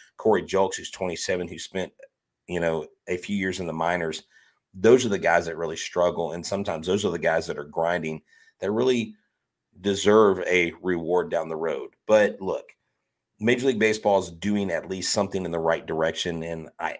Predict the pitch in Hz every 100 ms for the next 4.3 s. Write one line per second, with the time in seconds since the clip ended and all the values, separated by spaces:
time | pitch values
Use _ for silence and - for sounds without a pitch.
0 | - 101 - 95 90 82 - 78 82 80
1 | 85 80 82 _ _ _ 98 92 78 98
2 | - 113 110 104 101 - 113 104 92 90
3 | 87 85 - - 82 78 - 120 - 78
4 | 76 76 -